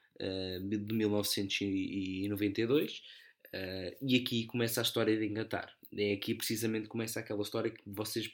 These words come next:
possivelmente já, já ouviram, eh, que é o, o, o, aquela, aquela situação que é dolorosa também, eh, que é da Jugoslávia. A fifa, eh, ou melhor, a uefa demorou a punir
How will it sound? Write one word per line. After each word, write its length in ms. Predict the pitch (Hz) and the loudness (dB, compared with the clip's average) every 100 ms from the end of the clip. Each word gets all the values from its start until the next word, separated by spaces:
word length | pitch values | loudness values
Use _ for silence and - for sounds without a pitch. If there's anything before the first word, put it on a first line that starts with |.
| _ | _
possivelmente 640 | - - 127 123 123 110 - | 0 2 2 2 2 0 0
já, 300 | 104 92 98 | 0 -2 -6
já 160 | 98 101 | -2 0
ouviram, 440 | 101 110 135 147 - - - - - | 2 4 4 2 -6 -18 -18 -16 -4
eh, 420 | 107 107 107 107 - | 0 2 0 -2 -8
que 260 | - - 107 | -8 2 6
é 80 | 107 | 8
o, 60 | |
o, 680 | 104 101 98 101 90 98 - | 6 4 0 0 -2 -4 -4
o, 60 | 92 - - - - | -8 -12 -20 -10 -8
aquela, 500 | 98 113 104 98 95 | 0 2 4 2 0
aquela 220 | 104 104 | -2 -2
situação 520 | 110 104 98 104 95 - _ _ _ _ _ _ | -2 -2 0 0 -2 -10 _ _ _ _ _ _
que 200 | - - | -4 2
é 60 | 120 | 4
dolorosa 540 | 113 107 101 98 101 | 4 4 4 2 0
também, 580 | 92 95 95 98 107 110 - - | -4 -4 -2 -2 -2 -4 -10 -8
eh, 300 | 95 95 98 | -6 -4 -6
que 120 | - | 0
é 60 | 107 | 2
da 100 | 104 | 2
Jugoslávia. 920 | 104 101 98 104 107 117 117 123 123 - _ - | 0 -2 0 2 4 4 2 0 -2 -14 _ -8
A 80 | 104 | -4
fifa, 640 | - 117 110 - 101 90 - _ - | 0 2 2 0 -2 -2 -12 _ -8
eh, 160 | 95 92 | -6 -2
ou 60 | |
melhor, 240 | 104 104 101 | 0 2 6
a 40 | |
uefa 540 | 104 107 113 104 - 98 | 8 8 6 4 -2 -2
demorou 440 | 104 107 107 107 | 0 2 6 6
a 80 | 107 | 4
punir 600 | 113 107 107 101 95 | -2 0 2 2 0